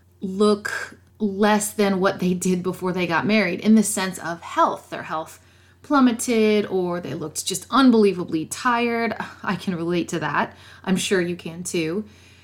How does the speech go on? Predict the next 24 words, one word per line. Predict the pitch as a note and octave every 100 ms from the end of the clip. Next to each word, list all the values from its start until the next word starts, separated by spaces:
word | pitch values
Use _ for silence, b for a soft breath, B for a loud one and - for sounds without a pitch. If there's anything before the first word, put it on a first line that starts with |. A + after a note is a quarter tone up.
| b b b b
So | - -
I | D#4
want | F#4 F#4+
to | -
ask | B3+ A3 -
you, | F#3+ E3 E3 A3
what | G#3 C4+
are | D#4
you | D#4
doing | A#3+ A#3+ C4 A#3 D#3 D#3
in | - G#3
front | G#3 G#3 G#3+
of | G#3+
your | A3+
daughters | E3 D#3+ E3+ F#3 - -
that | G3 G3+ F#3+ G3 -
they | F#3+ F3 G3 A3 A3
know | G#3 F3+ F3
that | F#3 F#3 F3 - _ _ _ -
you | F3+ G#3+ A#3+ A#3
are | G3 F#3 F#3 F#3 b b _ -
important? | C#4 C4 D4+ F#4 E3+ - B B B _
You | G#3 C4 B3
are. | D#4+ - -